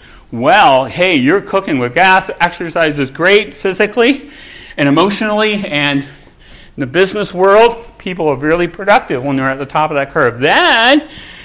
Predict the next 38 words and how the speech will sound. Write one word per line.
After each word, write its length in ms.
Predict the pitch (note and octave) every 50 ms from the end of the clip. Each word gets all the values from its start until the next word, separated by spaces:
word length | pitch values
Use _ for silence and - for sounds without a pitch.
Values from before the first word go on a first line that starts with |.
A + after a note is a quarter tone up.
| - -
it 80 | D#3+
starts 400 | D#3 - - E3 D#3+ E3 E3+ -
to 60 | - -
get 300 | D#3+ D3+ C#3+ - - -
red 360 | - C3 B2+ C#3 C#3 C3 A#2+
line 400 | A2+ G#2 G#2 G#2 G#2 G#2 G#2 G2+
down 220 | A2+ G#2+ G#2 G#2
here. 300 | A2+ C3+ A#2+ G2+ F#2 F2
So 200 | - - - A#2
it 60 | A#2+
starts 340 | - - D3+ C#3 D3 D#3 D#3
being 260 | - - C#3+ B2+ B2
discomfort, 880 | B2 B2 A2+ - - - - C#3+ C#3 D#3 E3+ - - G3 G3+ A3+ D4+ - - - _ _ _ _ _ _ _ _ _ - _ _ _ - _ - - _ _
okay? 380 | - C3 C3+ D3 E3 F3 - - - - _ _ _ _ - - - - - - - - - - _ _ - _
So 440 | - D3 C#3+ C#3 C#3 C3+ C3+ - - - -
then 200 | C3 D#3+ E3 F3
it 80 | F3+ -
starts 240 | - F3 E3+ E3+
to 60 | - D3
hurt. 440 | - - C3+ C#3+ A#2 F2+ E2 -
And 1300 | - - - - - - - - - - - - - - - - - - - - - - - - - -
then 180 | C3 B2+ C3 C3
you 80 | C3
keep 240 | B2 - E3+ D#3 E3
on 140 | E3 D#3+ D#3+
going 240 | D#3 D#3+ E3 E3 D#3
down 240 | D#3+ D#3 E3 F3
that 180 | E3+ D3+ C#3 C#3
line 380 | C3+ C#3+ D#3 D3+ D#3 D#3+ D#3 D3+
because 320 | D3 C#3 D#3+ C#3 - -
the 80 | C3+ -
stress 340 | - - D#3 D3+ D3+ D3+
is 140 | D3 B2+ B2+
increasing 680 | C3+ B2 - - E3 D#3+ E3 D#3 D#3+ - B2 A#2 B2
and 140 | A#2 A#2 B2
it 80 | B2+ B2
starts 320 | - - C#3+ C3+ C#3 C#3+ - -
to 240 | D3+ C#3 C#3 C#3